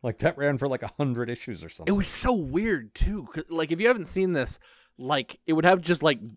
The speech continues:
Speaker 2: this car-, this cartoon caricature of Jerry Lewis, and then, like, fucking Superman would show up or whatever.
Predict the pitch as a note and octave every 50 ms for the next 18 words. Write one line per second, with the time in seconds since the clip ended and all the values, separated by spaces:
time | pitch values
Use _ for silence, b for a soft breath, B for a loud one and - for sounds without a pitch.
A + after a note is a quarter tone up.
0 | _ _ _ - C3 - - - - - C#3+ D#3 E3+ - C#3 A#2 A#2+ C#3 - -
1 | - B2+ D3 - - F#3 F3+ E3 - F3 F3 F3+ - - - D#3 D#3 C#3 A#2+ F#2+
2 | A#2 B2 C#3 C#3 C3 C3 C#3 D3 D3 D3 C3+ - - C3 C3 C3+ C3 C3 B2 A#2+
3 | A#2 - - - D3+ D3 C#3+ G#2 - - F3 E3+ - D3+ A2 G#2+ G2 F#2 F#2 F2+
4 | - - - A2+ F#2+ F2+ F2 D#2+ - F#2+ F#2+ F#2 E2+ E2+ D#2+ D#2 D2+ -